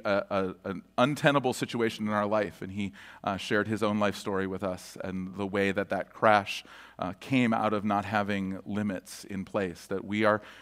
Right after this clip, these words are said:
people who should embrace our limits, that we recognize within our limits is a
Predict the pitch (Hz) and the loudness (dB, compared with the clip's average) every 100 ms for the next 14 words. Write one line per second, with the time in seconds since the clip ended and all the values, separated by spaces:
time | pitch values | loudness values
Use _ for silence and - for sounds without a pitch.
0 | - 151 147 135 151 - 139 147 127 147 | -4 0 2 2 2 0 0 2 4 4
1 | 135 104 98 85 - 107 101 101 113 139 | 4 -2 -2 -8 -4 -4 -2 0 0 0
2 | 107 101 107 104 107 110 104 104 - - | 0 -2 -2 -2 0 0 -2 -4 -8 -12
3 | - 95 - 92 | -10 -10 -4 -4